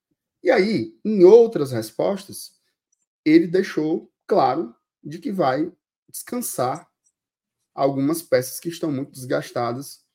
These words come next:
nesse jogo de amanhã, tá? Não sei exatamente se é porque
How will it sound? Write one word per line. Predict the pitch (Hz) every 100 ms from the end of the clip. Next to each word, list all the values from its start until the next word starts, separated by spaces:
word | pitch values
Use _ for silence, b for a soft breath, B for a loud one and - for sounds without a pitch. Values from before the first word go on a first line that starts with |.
| _ _ _ -
nesse | 143 170 185
jogo | 147 151 160
de | 156
amanhã, | 185 185 101 104 _ _ _ _ _ _ -
tá? | 107 104 _ _ _ _ _ _ _ _ _ 165
Não | 190 226
sei | 214 - 165
exatamente | 160 143 143 131 127 113 -
se | - 151
é | 131
porque | 135 127 120 - 110